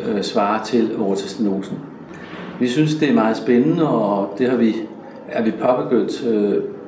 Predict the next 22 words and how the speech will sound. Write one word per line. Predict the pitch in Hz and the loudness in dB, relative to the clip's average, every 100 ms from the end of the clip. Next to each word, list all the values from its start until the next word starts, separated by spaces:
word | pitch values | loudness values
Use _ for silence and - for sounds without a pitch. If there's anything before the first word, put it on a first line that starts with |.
| - | 0
på | 117 107 | 2 4
Medicinsk | 104 101 120 - | 2 0 -2 0
Kompendium | 123 98 113 104 120 | -2 0 0 0 0
at | 104 | 0
lave | 101 104 101 | 2 2 0
disse | 107 117 107 - - - - | 0 -2 -2 -6 -14 -16 -10
Q | - | 2
R-koder. | 107 98 - 104 101 101 - - - - - - - - | 2 2 0 0 2 0 -4 -10 -16 -18 -14 -12 -12 0
Nå-, | 120 117 - - | 2 4 0 0
noget | 143 | 4
andet | 123 160 185 | 6 8 8
nyt | 160 | 8
er, | 147 135 | 6 6
at | 143 131 123 123 | 4 0 -2 0
vi | 123 | 2
har | 120 120 110 | 4 2 2
arbejdet | 107 117 131 143 117 | 2 0 2 4 6
med, | 120 139 | 6 6
at | 139 127 135 | 4 2 2
man | 117 110 104 | 2 2 0
kan | - 113 98 80 - - - - - | 0 0 0 -4 -12 -16 -18 -20 -2
indhente, | 127 143 147 135 117 123 107 | 2 2 4 2 4 2 2